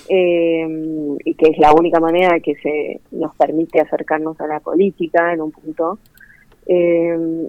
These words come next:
y, eh, por lo menos, qué sé yo, lo, digamos, no sé si eso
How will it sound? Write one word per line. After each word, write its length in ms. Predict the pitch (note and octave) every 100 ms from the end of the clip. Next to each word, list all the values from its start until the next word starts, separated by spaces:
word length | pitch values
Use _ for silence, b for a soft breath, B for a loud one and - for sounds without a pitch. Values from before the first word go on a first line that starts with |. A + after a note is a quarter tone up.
| -
y, 840 | F#3+ F#3 F3+ F3 E3+ E3 E3 D#3+ D#3+ - _ _ _ _ _ _ _
eh, 580 | D#3+ D#3 D3+ D3+ - - - _ _ _ -
por 120 | D#3+
lo 100 | D#3+
menos, 200 | G#3 A#3+ -
qué 100 | F#3
sé 140 | F3 -
yo, 60 | D3+ D#3
lo, 200 | D#3 - D#3 - C#3
digamos, 400 | D#3+ E3 E3 D#3+
no 100 | F#3+
sé 140 | G3 B3+
si 80 | A#3
eso 180 | G#3